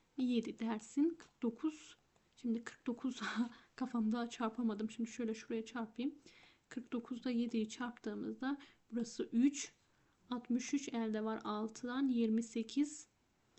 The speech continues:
Ee, üç yüz kırk üç. Üç yüz kırk üç eksi yirmi sekiz dersin. Ee, bölü altmış dört eksi birden altmış beş dersin. Bakalım böyle çıkıyor mu? Yani çıkar da büyük ihtimalle işlem, e, hatası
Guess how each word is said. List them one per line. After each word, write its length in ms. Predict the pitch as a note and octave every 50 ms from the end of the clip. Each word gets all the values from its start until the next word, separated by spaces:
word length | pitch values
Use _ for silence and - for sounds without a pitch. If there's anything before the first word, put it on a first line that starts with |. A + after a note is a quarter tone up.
| _ _ _ _ _ _ D#4
Ee, 760 | A3+ A3+ A3+ A3 A3 A3 A3+ A3+ A3+ A3+ A3+ A3+ A3+ A3 - - - _ _ _ _ _ _ _ _ _ _ _ _ _ _ _ _ _ _ _ -
üç 200 | C#4 C4 C4+ -
yüz 120 | C#4 -
kırk 260 | - - - - - A3+
üç. 300 | G#3 G#3+ - - - - _ _ _ _ _ _ _ _ _ _ _ _ _ _ _ _ _ _ _
Üç 220 | - B3 - - C#4
yüz 140 | B3+ -
kırk 220 | - - - - C#4
üç 140 | C4 C#4 -
eksi 300 | - A#3 A#3 - - -
yirmi 260 | A#3+ B3+ B3+ B3+ C4+ C#4
sekiz 380 | - - C4 - B3+ A#3 -
dersin. 580 | - - - G#3 - - - - C#4+ F4 - - - - _ _ _ _ _ _ _ _ _ _ _ _
Ee, 280 | B3+ A#3+ A3 G3 - -
bölü 440 | C#4+ C#4 A3+ G3+ F#3+ A3 C#4 D4+ - - - _ _ _ _ _
altmış 360 | B3 B3 B3 - B3 - -
dört 180 | C4+ B3 - -
eksi 260 | A#3 A#3 - - A#3+
birden 280 | B3 A#3+ A3+ A#3+ A#3
altmış 440 | - A#3 A#3+ A#3 - A#3+ A#3 - -
beş 260 | C4 B3 A#3+ - -
dersin. 560 | - - A3+ A#3 - - - C#4 D4 E4+ E4 - _ _ _ _ _ _ _ _ _ _ -
Bakalım 280 | C4 C4 C#4+ D4 C#4
böyle 180 | C#4 C#4+ C4+ C4
çıkıyor 320 | C4+ - - - A3+ G#3
mu? 140 | G3 G3+ G#3
Yani 220 | A3 A3+ A#3 A#3+ -
çıkar 240 | - - - G#4+ A#4+ -
da 100 | G4+ C#4+
büyük 160 | A3+ A#3+ A3+ A3+
ihtimalle 360 | - - A#3 A3 G#3+ G#3 G#3+
işlem, 360 | A3+ - - - B3+ A#3+ A3 - - - - - - _ _ _ -
e, 60 | A3+
hatası 800 | A3 A3 A3+ A3+ A3+ - A3 A3+ G#3+ - - - A#3 A3 A3